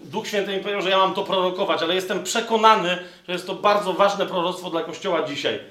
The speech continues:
Przypomnienie fundamentalnego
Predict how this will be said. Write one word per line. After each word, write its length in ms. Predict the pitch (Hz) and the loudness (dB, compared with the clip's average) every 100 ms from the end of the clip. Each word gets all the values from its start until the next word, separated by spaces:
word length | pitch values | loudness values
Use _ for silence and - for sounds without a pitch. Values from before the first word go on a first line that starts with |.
| - | -10
Przypomnienie 880 | 202 190 196 185 202 202 196 208 202 - _ _ - | -8 -2 -2 2 2 2 2 0 -4 -16 _ _ -18
fundamentalnego 1600 | - 269 254 226 202 196 190 185 180 180 185 180 185 185 180 | -6 -4 2 4 4 2 2 4 4 4 2 4 6 6 4